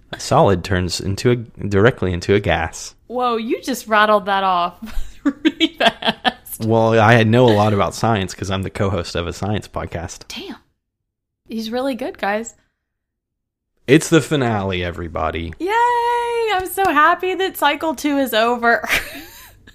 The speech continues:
Speaker 1: Yeah.
Speaker 2: <laughs>
Speaker 1: This, this episode sucked.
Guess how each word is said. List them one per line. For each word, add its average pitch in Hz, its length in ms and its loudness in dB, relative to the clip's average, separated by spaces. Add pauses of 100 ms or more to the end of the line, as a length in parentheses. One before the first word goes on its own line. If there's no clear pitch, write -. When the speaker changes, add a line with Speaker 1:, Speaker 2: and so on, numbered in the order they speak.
Speaker 1:
Yeah. 101 680 -2 (760)
Speaker 2:
<laughs> - 20 -2 (1120)
Speaker 1:
This, 175 220 0
this 160 420 -2
episode - 500 0
sucked. - 520 -6